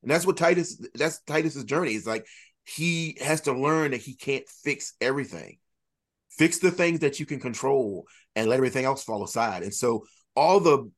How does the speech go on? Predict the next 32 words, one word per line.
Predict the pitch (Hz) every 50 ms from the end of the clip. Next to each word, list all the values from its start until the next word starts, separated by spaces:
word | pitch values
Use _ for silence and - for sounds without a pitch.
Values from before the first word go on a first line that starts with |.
| _ _ _ _ -
the, | 131 123 -
the | - 117
thriller | - - - 131 160 170 156 120
aspects | 123 120 110 - - 117 104 - -
are | 107
sort | - 127 131 120
of | 110
the | 101
window | 101 113 127 147 151 147 143
dressing, | 131 147 156 151 - 143 156 151 - - _ _ _ _ _ _ _ _ _ _
but | 139 139 135
the | 135 127
real | 117 120 131 156 165 175 156
story | - - - 147 156 160 156 131 110 104 95 - _ _ _ _ _ _ _ _ -
is | 117 117 110 117
this | 127 113 107
man | 107 107 110 120 131 127 127 117 117 107 107
learning | 117 120 123 117 104
to | 104 110
accept | 101 - - - 123 113 - 104
himself. | 92 87 - 120 135 117 - - - - _ _ _ _ _ _ _ _ _ _ -
And | 110 117 117 117 117 113 - -
I, | 95 104 107 - -
I | 107 117 127
wanted | 117 117 127 139 143 139 107 90
that | 127 127 117
moment | 110 107 110 123 143 135 120 95
to | 104
sort | - 117 98
of | 87 -
crystallize | - - 156 156 - - 110 92 92 90 82 80 73 73 71 -
that | 90 87 80 -